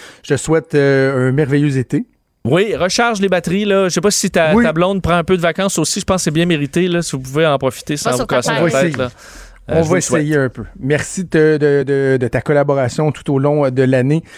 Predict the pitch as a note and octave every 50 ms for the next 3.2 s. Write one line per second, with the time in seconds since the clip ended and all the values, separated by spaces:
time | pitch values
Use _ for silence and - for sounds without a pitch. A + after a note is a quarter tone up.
0 | - - - - B2+ C3+ C3+ - B2 A2 C3 B2+ B2 - - D#3 D3+ D#3 D3+ C#3+
1 | C3+ D3+ E3+ F#3+ F3+ E3 B2+ C3 B2+ - A#2+ C3+ D3 E3 A3 A#3+ G3 D3+ - -
2 | - A#3 - - - D#3+ - - D#3 D#3 D#3+ D#3+ C#3+ C#3+ C3+ D3 F#3 B3+ - _
3 | _ G3 F#3+ F#3+